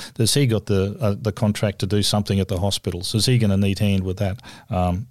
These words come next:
maybe there's something you can do, as you said, you know, the, the transport industry is gonna, uh, be on its knees for a little while. Maybe there's other industries where you can think about what's gonna come through on the other side.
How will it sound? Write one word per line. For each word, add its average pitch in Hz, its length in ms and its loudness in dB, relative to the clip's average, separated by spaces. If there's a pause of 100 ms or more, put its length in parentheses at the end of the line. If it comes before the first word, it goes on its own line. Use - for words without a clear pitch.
maybe 113 260 2
there's 101 180 2
something 107 360 2
you 101 80 -2
can 101 160 0
do, 110 240 2
as 98 180 0
you 101 80 -4
said, 117 260 0
you 107 80 2
know, 95 140 4
the, 95 140 -4 (280)
the 110 100 0
transport 120 480 2
industry 92 360 2
is 90 100 -2
gonna, 95 300 0 (240)
uh, 110 60 0 (360)
be 107 120 0
on 95 100 0
its 90 220 -6
knees 101 220 2
for - 100 -2
a 92 60 2
little 101 160 2
while. 123 320 4 (280)
Maybe 104 200 2
there's 95 200 2
other 107 220 2
industries 98 480 2
where 104 100 2
you 98 80 0
can 95 140 -2
think 101 220 0
about 98 260 0
what's 113 240 -2
gonna 95 160 2
come 92 220 -2
through 104 180 0
on 95 60 4
the 95 100 2
other 92 140 0
side. 107 400 2